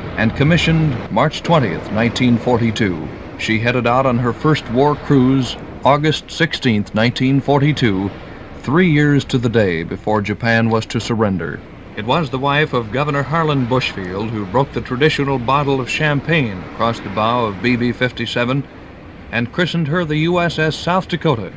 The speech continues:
then whispered a prayer of Godspeed for the men who were to serve aboard her.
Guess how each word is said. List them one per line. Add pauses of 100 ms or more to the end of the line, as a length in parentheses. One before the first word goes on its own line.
then (360)
whispered
a
prayer
of
Godspeed
for
the
men
who
were
to
serve
aboard
her.